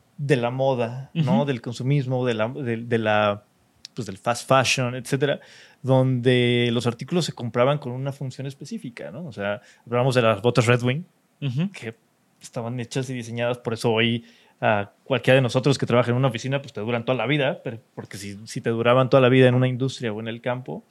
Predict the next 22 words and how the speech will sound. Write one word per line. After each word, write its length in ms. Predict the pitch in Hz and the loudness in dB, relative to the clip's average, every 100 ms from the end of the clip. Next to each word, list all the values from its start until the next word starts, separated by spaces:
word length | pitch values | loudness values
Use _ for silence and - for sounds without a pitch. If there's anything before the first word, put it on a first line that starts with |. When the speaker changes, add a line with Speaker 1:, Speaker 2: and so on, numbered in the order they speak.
| _ _ - | _ _ -18
Speaker 1:
pues, 140 | - | -10
evidentemente 600 | 117 113 117 120 117 120 113 | -6 -6 -6 -8 -10 -8 -8
no, 560 | 117 120 120 - 110 | -8 -8 -10 -12 -14
no, 240 | 123 113 113 | -8 -4 -2
no 160 | 113 | 2
va 120 | 113 113 | 4 4
a 80 | |
pasarles 460 | 120 - 117 120 110 | 2 -2 -2 -2 -2
nada 240 | 120 113 | 0 0
en 60 | 110 | -2
un, 140 | 113 | -6
en 280 | 113 151 131 | -8 -6 -6
un 60 | 117 | -4
entorno 360 | 113 120 113 113 | -2 -2 -2 -4
más 140 | 110 | -6
controlado, 460 | 123 117 117 151 110 | -6 -6 -4 -4 -6
¿no? 160 | 139 - - - | -10 -12 -20 -14
Las 140 | - 123 | -6 2
sillas 200 | 156 131 | 2 4
Malinche, 520 | 131 147 139 143 160 _ _ _ _ _ | 2 0 0 -2 -2 _ _ _ _ _
pues, 140 | 123 | -8
somos, 340 | 131 135 147 | -2 -2 -2